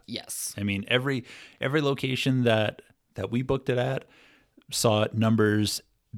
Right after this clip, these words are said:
Speaker 2: bigger than we expected. And that's, that's really saying something. These are, it's not, I mean, it's not, it's not gonna be Avengers right now. We're not gonna see these numbers that,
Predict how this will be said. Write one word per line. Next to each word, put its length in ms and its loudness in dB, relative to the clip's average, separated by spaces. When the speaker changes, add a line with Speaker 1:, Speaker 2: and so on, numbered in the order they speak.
Speaker 2:
bigger 260 6
than 220 2
we 160 -2
expected. 560 -10
And 180 2
that's, 400 2
that's 300 4
really 320 4
saying 320 -2
something. 380 -6
These 260 -2
are, 320 0
it's 260 0
not, 480 4
I 60 0
mean, 140 6
it's 100 -2
not, 220 2
it's 220 -2
not 260 2
gonna 140 4
be 160 4
Avengers 480 -2
right 180 -6
now. 200 -6
We're 80 -2
not 120 4
gonna 140 2
see 160 2
these 180 2
numbers 360 6
that, 200 2